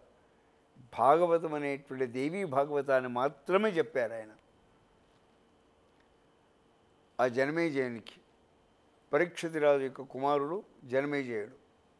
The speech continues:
అది చివరివాడు, చంద్రవంశం యొక్క చివరివాడు, పాండవుల యొక్క చివరివాడు.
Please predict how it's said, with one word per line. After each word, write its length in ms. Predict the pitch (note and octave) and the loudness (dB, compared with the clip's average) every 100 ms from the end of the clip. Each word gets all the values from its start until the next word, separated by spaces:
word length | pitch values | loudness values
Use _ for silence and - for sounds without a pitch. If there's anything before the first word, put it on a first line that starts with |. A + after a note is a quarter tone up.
| - _ _ _ | -20 _ _ _
అది 180 | C#3+ D3+ | -4 -4
చివరివాడు, 840 | C#3 - C#3 C3+ F3+ F#3 D3+ A2+ - - _ _ _ _ _ _ _ _ _ _ _ C#3 | -6 -6 0 4 4 6 6 6 -4 -18 _ _ _ _ _ _ _ _ _ _ _ -2
చంద్రవంశం 680 | C#3+ E3+ E3+ D3 C#3+ C#3+ C3+ | 0 2 0 0 -4 -6 -6
యొక్క 180 | B2 | -6
చివరివాడు, 720 | B2+ - C3+ C#3 D3+ B2+ A2 - - _ _ _ _ - _ _ _ | -8 -8 -4 -2 0 2 0 -2 -20 _ _ _ _ -20 _ _ _
పాండవుల 440 | A2+ C#3+ E3+ D#3+ D3+ | 0 2 6 6 6
యొక్క 300 | C3+ B2 B2 | 2 0 -10
చివరివాడు. 800 | - B2+ C#3 D#3 C3+ A#2 A2 | -8 -4 -2 0 2 0 -2